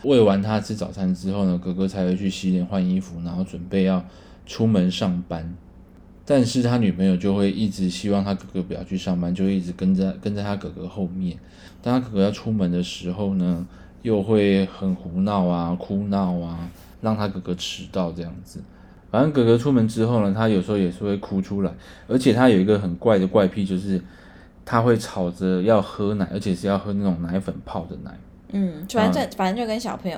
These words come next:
Speaker 2: 一样。
Speaker 1: 跟小朋友一样。
Speaker 2: 我有看过这个欸。
Speaker 1: 哦，你有看过？
Speaker 2: 嗯。
Speaker 1: 然后呢，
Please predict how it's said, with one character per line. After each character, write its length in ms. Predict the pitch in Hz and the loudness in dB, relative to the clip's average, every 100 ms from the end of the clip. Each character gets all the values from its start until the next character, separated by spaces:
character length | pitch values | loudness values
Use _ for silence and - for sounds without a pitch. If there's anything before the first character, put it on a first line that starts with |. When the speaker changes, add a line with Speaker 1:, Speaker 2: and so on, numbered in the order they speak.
| - | -10
Speaker 2:
一 140 | - | -12
样。 140 | - - | -8 -2
Speaker 1:
跟 100 | 113 | 2
小 180 | 110 95 | 4 4
朋 100 | 98 | 4
友 60 | |
一 20 | |
样。 80 | 92 | 2
Speaker 2:
我 60 | 82 | 2
有 40 | |
看 20 | |
过 100 | 80 | -4
这 60 | 85 | -6
个 100 | 82 | -6
欸。 180 | 80 95 - - | -8 -12 -16 -16
Speaker 1:
哦， 80 | 90 | -6
你 100 | 95 | -2
有 60 | 92 | -2
看 180 | 98 87 | -4 -6
过？ 240 | 90 90 | -6 -6
Speaker 2:
嗯。 440 | 185 175 131 117 202 - | -6 -8 -12 -12 -14 -8
Speaker 1:
然 160 | 107 110 | 0 2
后 200 | 139 127 | 4 4
呢， 460 | 107 101 101 104 | 4 2 -2 -4